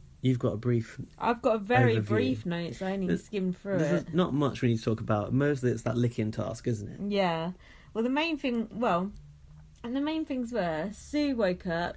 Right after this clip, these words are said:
Speaker 2: and she
Speaker 1: Hurricane,
Speaker 2: was
Speaker 1: I think Hurricane Sue came upon,
Speaker 2: Yeah.
Speaker 1: was brought, wreaked havoc upon the
Speaker 2: Mm.
Speaker 1: house. I think this was Sue trying to live up to her
Speaker 2: Hurricane.
Speaker 1: election campaign.
Speaker 2: Hurricane Sue.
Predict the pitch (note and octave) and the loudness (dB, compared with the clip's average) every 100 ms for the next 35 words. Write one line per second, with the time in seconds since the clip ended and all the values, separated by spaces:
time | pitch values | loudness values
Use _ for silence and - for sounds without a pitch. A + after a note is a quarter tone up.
0 | F#3+ G3 - E3+ F#3+ A#3 D#3+ D#3+ - F#3 | -4 -4 2 6 6 6 4 4 4 4
1 | F#3+ D#3 E3 D3 C3 B2 - C3+ A#2+ G2+ | 4 4 4 6 4 4 6 6 4 0
2 | F#2+ B2+ - - - - - - - G#3+ | -4 -6 -10 -20 -20 -20 -20 -16 -4 2
3 | G#3 A2 A2 A2+ G#2+ A2+ A#2+ A2 - A2+ | 4 4 4 0 0 0 4 4 2 2
4 | A#2+ - - - A2 A#2 A#2 A2+ B2 A#2 | 2 2 -2 -4 -2 -2 0 -2 0 2
5 | A2+ A2+ G#2 - - B2+ B2 A#2+ A2+ - | 4 2 0 -4 0 2 2 0 -2 0
6 | A2+ - A2+ A2 G2+ - - - - - | -2 2 2 2 0 -8 -20 -20 -20 -2
7 | B2 G#2+ A2+ A2+ G#2+ G#2 - A#2 G#2+ G#2 | 0 2 2 0 0 -2 -2 -2 0 -2
8 | G#2 - - - - - - - - - | -4 -8 -20 -20 -20 -20 -20 -20 -20 -20
9 | - A3+ G3+ B2+ A#2+ A2 - - A2 A2 | -10 -4 0 4 4 2 -2 -4 -2 -2
10 | A2+ A2 A2+ A#2 B2 B2 G#3+ G3 F#3 - | -2 -2 -2 -4 -8 -8 -4 -4 -4 -4
11 | F#3 - F3 G3 F3+ E3 | -6 -6 -8 -4 -4 -4